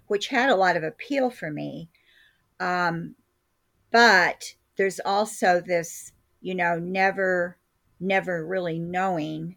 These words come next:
and nobody really having the answers, which sometimes bothered me, sometimes didn't bother me.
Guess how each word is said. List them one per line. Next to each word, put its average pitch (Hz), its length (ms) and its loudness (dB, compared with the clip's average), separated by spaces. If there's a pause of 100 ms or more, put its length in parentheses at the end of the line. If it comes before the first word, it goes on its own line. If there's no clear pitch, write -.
(260)
and 175 280 -6
nobody 175 460 0
really 165 560 -4 (360)
having 160 320 -6
the 147 140 -10
answers, 180 600 -2
which - 320 -10
sometimes 254 440 -2
bothered 165 340 0
me, 160 140 -8
sometimes 156 540 -14
didn't 156 340 -12
bother 143 300 -10
me. 240 180 -18